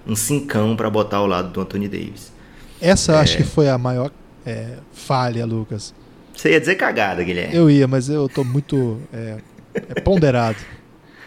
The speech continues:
Speaker 1: É, na temporada seguinte, o que que aconteceu? No draft, eles pegaram, eles tinham a sexta escolha, e aí pegaram a sexta escolha e mais a escolha de dois mil e quatorze e deram por Drew Holiday.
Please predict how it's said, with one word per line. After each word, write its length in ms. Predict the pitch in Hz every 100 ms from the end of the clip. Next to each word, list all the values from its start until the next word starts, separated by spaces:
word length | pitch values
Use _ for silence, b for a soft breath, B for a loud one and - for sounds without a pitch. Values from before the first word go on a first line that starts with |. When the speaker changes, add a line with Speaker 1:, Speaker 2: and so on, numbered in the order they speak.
| B B B _ - - -
Speaker 1:
É, 300 | 101 104 113
na 220 | 156 170
temporada 480 | 185 175 160 160 156
seguinte, 580 | 160 139 160 180 -
o 40 | 120
que 100 | 139
que 80 | 143
aconteceu? 720 | 143 135 127 - 101 85 82
No 160 | 107 147
draft, 520 | 120 131 147 - - - -
eles 380 | 101 95 98 95
pegaram, 680 | 107 98 95 90 90 82 78 - -
eles 180 | 92 92
tinham 160 | 107 95
a 20 |
sexta 320 | - 101 -
escolha, 520 | - - 139 151 185 - B B B B B -
e 140 | 165
aí 160 | 151 143
pegaram 400 | 139 107 104 104
a 40 |
sexta 400 | - - 139 -
escolha 560 | - - 101 104 107 104
e 100 | 107
mais 360 | 113 110 139 151
a 60 | 135
escolha 360 | - 113 98
de 60 | 90
dois 200 | 104 98
mil 140 | 107
e 40 | 117
quatorze 640 | 113 - 98 104 101 113 - - - - -
e 100 | 135
deram 360 | 117 110 113 113
por 320 | 117 113 110
Drew 520 | 110 104 127 156 156
Holiday. 460 | 95 82 85 -